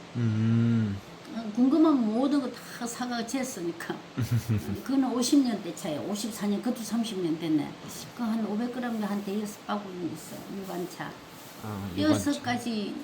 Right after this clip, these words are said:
Speaker 2: 이, 이, 이, 이 장 기능을 편안하게 해준대.
Speaker 1: 오.
Speaker 2: 대만 사람 그걸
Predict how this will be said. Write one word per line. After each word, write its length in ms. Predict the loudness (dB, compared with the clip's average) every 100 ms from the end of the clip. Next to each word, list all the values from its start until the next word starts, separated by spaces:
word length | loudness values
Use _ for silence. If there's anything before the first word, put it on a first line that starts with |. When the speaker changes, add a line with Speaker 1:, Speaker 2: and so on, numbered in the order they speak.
| -12 -16 -16 -16 -14 -4
Speaker 2:
이, 300 | 0 0 -2 -10 -12 -8
이, 40 |
이, 320 | -6 -6 -6
이 920 | -6 -4 -2 -2 -4 -4 -4 -4 -6 -8 -4
장 440 | 0 4 6 6
기능을 520 | 6 4 2 0 -2 -6 -14 -10
편안하게 540 | -8 -6 -6 -4 -4
해준대. 340 | -6 -8 -8 -8 -16 -18 -18 -16 -6
Speaker 1:
오. 380 | -2 0 2 2
Speaker 2:
대만 220 | 2 2
사람 280 | 2 0 -2
그걸 180 | -2 -6